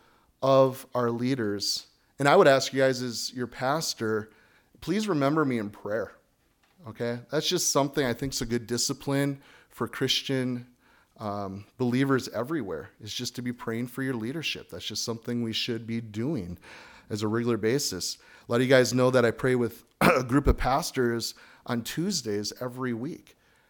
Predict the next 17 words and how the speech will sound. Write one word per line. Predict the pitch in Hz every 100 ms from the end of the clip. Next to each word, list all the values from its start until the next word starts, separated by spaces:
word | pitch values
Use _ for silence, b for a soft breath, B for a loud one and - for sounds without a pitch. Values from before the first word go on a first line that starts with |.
| -
And | 131
a |
big | 127 139
part | - 151
of | 139
my | 127
conviction | 127 110 147 156 - 147 127 117
of | 110
giving | 117 131 127
myself | 120 113 135 120 - -
to | - - 165 160 147 - -
those | 117 113 123 120 117
men | 120 117 120
and | 117 117
to | - - 139 139 135 B B B
that | 120 113 127 117 -
time | - - 165 147 113 110